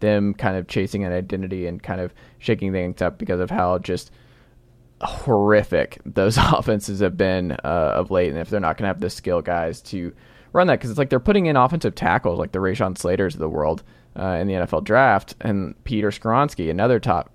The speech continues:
uh, first round pick, uh, in the draft. But it's like, yeah, you're developing these offensive linemen, but, like, the quarterback play sucks and you're not <laughs> doing anything offensively. So it's,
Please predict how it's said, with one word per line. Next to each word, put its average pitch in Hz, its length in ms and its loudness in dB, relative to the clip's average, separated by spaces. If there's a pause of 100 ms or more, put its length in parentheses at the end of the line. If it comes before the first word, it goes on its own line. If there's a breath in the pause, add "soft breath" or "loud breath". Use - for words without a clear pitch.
uh, 85 160 -2
first 98 260 -2
round 85 240 -4
pick, - 380 -4
uh, 85 200 -2
in 82 80 -6
the 78 80 -6
draft. 78 300 -4
But 104 100 -6
it's - 140 -8
like, 101 200 -4 (360 soft breath)
yeah, 156 80 -6
you're 139 140 0
developing 110 360 0
these 107 120 0
offensive 101 260 0
linemen, 95 380 -2
but, 85 300 -4
like, - 220 -6
the - 80 -20
quarterback 104 320 0
play - 120 0
sucks - 520 -4
and 92 160 -4
you're 85 120 -4
not 98 320 -2
<laughs> - 0 -
doing 135 320 4
anything 104 280 0
offensively. 92 540 0
So 110 180 0
it's, - 360 -10